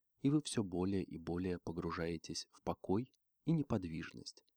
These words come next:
по мере выполнения медитации. Как правило, это хороший знак.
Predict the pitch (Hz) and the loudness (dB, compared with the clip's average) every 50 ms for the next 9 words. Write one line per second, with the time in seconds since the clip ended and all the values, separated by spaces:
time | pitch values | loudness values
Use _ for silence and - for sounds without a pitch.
0 | _ _ - - 85 80 78 80 80 80 92 95 - - 87 82 82 80 80 80 | _ _ -4 -2 -2 0 0 -2 -2 -4 -4 -4 -4 -4 -4 -4 -4 -6 -6 -6
1 | 80 80 82 82 87 85 98 101 - - - - - - - - - _ _ _ | -6 -6 -6 -6 -6 -4 -6 -6 -6 -6 -10 -10 -10 -14 -14 -14 -14 _ _ _
2 | _ _ _ _ _ _ _ _ _ _ _ _ _ _ _ _ _ _ _ _ | _ _ _ _ _ _ _ _ _ _ _ _ _ _ _ _ _ _ _ _
3 | - - 92 - - - 85 80 82 82 95 120 123 123 - - - 90 87 - | -2 -2 -2 -2 0 -4 -2 0 0 -2 -2 -4 -6 -6 -8 -10 -8 -10 -10 -10
4 | - - - - - - - - - 85 80 - - - - - - _ | -10 -10 -8 -8 -8 -6 -6 -4 -4 -4 -4 -6 -10 -12 -14 -18 -20 _